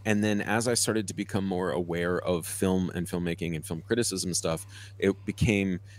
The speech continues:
clear to me that everybody hated Howard the Duck. And so I had this, like, cognitive dissonance going on inside me for, like, thirty years where I was thinking, "Man,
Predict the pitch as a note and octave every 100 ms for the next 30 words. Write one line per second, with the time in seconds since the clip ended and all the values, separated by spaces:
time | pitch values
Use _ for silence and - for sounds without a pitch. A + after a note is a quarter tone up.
0 | - - F3+ D#3+ G#2+ G2 F2+ E2+ G2+ B2
1 | B2+ G2+ G2 F#2+ G#2 G2 F2 E2+ E2 D#2
2 | D3 A2 - F2+ - F2 F#2 F#2 E2 E2
3 | E2+ D#2+ - - - D#2+ E2+ E2 - E2+
4 | - E2 D#2+ D#2 D2+ D#2 D#2 - E2 F#2
5 | D2+ A#1+ - F2+ E2+ E2 C3 G2 E2 E2
6 | G2 F2+ F2 - - - - - - -
7 | - D#3 B2 F2